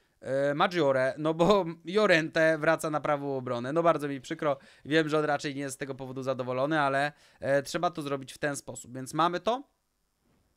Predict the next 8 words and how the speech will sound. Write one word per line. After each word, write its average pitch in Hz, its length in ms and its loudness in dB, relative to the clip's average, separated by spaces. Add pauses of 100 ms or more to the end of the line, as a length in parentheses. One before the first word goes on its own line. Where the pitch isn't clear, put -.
(240)
E, 139 240 -2
no 156 80 0
i 156 60 0
zobaczmy 156 360 -2
to - 80 -14
spotkanie. 170 580 -4
Roma 185 540 4
Salernitana. 185 1400 0